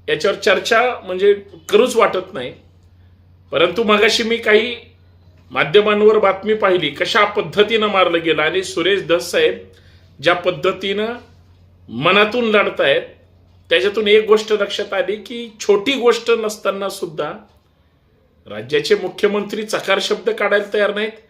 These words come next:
उपमुख्यमंत्री बोलायला तयार नाहीत, आणि ज्या पक्षाचे मंत्री आहेत धनंजय मुंडे साहेब, त्या पक्षाचे राष्ट्रीय अध्यक्ष अजित पवार इतकं निर्भीड बोलणारे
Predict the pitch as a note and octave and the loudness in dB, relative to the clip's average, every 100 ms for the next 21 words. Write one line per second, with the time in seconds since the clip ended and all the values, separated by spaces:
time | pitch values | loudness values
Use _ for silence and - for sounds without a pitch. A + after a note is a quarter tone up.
0 | _ _ _ _ - - - G#3 G#3+ A3+ | _ _ _ _ -10 -6 4 4 4 4
1 | A3 G#3+ G#3+ A3+ G3 E3+ F#3+ G#3 G3+ G#3+ | 4 4 2 -2 2 4 6 4 2 0
2 | G3+ G#3 A3+ A3 F3 E3 F#3+ G3+ F3+ - | 0 0 -4 -2 -2 0 0 0 -2 -2
3 | A3 - C4 B3+ A#3 G#3 A3 F#3 E3 D#3+ | -2 0 2 2 0 0 0 0 0 -2
4 | D#3+ D#3 D3 C#3+ C#3 C3+ C3+ C#3 F3 - | -6 -4 -4 -4 -6 -6 -6 -8 -8 -12
5 | _ _ _ _ _ - E3+ F3 - G3+ | _ _ _ _ _ -8 -6 -6 -4 -6
6 | G3 A3+ G3+ E3+ - G#3+ G3+ G3+ G3+ - | -2 -2 -2 -4 0 0 0 0 -4 -2
7 | A3+ F#3 F3+ F3+ G#3 G#3 A3+ A#3 _ _ | -4 -4 -6 -6 -2 0 -2 -8 _ _
8 | _ _ _ _ _ _ _ _ _ _ | _ _ _ _ _ _ _ _ _ _
9 | _ _ _ _ B2 C#3 - A3 A#3+ F3 | _ _ _ _ -16 -8 2 4 6 4
10 | D#3 D#3 D#3+ G#3+ B3+ G#3+ G#3 G#3+ F3+ F3 | 2 4 4 4 8 8 6 4 2 2